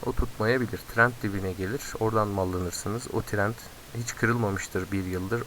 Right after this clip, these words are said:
O sizin girdiğiniz zaman belki kırılır, altına iner. O yüzden, e, takip etmekte fayda var. Trend dibinden desteği alıp yukarıya doğru kafasını kaldırırsa ve düşüş trendini kırarsa o zaman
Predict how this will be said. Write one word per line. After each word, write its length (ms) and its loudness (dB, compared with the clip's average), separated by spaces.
O 160 2
sizin 380 -2
girdiğiniz 480 -2
zaman 380 0
belki 260 0
kırılır, 540 0
altına 420 4
iner. 320 -2
O 100 6
yüzden, 320 8
e, 540 2
takip 340 8
etmekte 500 0
fayda 440 8
var. 160 2
Trend 260 4
dibinden 460 0
desteği 440 2
alıp 180 2
yukarıya 420 6
doğru 240 4
kafasını 400 0
kaldırırsa 680 -2
ve 180 10
düşüş 340 4
trendini 420 2
kırarsa 520 6
o 80 0
zaman 280 6